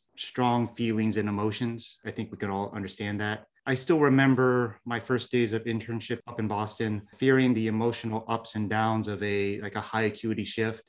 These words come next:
I'd go to the hospital chapel before every shift, praying that I wouldn't see someone die that day in the E R. I think I've told you that before, shared that with you. I, I now understand that these very uncomfortable feelings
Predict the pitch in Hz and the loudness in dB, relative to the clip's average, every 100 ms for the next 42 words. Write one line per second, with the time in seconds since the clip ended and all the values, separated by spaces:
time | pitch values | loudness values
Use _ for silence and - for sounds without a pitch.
0 | _ 117 104 127 123 123 113 95 110 113 | _ -6 0 2 2 2 0 0 -4 -4
1 | 113 110 - 113 110 120 113 110 110 - | -4 -4 -2 -2 0 0 2 2 -2 -10
2 | 98 117 113 113 107 101 - 117 107 _ | -8 0 0 0 -2 -2 0 -2 -2 _
3 | 117 110 110 104 101 104 110 107 - 104 | -2 0 -2 -2 -2 -2 -2 -6 -6 -6
4 | 101 107 104 98 101 104 107 110 107 110 | -6 -4 -4 -2 -2 -2 -2 -2 0 0
5 | 107 - _ _ 104 110 107 110 117 117 | 0 -8 _ _ -6 -2 0 2 0 -4
6 | _ 107 113 110 101 - 104 101 104 101 | _ -12 -6 -6 -6 -4 -4 -4 -6 -8
7 | - - 107 101 104 104 107 98 101 110 | -12 -6 -6 -4 -6 -6 -6 -8 -10 -4
8 | 117 117 _ _ 131 - 143 170 196 160 | -4 -4 _ _ -14 -4 2 4 4 4
9 | 139 131 - 131 127 120 113 - 120 117 | 4 2 2 2 2 0 -2 -2 -2 -2
10 | 107 - - - - 107 131 139 117 - | -4 -8 -10 -14 -10 2 4 6 2 0
11 | 131 120 113 110 104 123 117 117 117 110 | -2 -2 -2 -2 -2 -2 0 2 0 0
12 | 110 - | -4 -12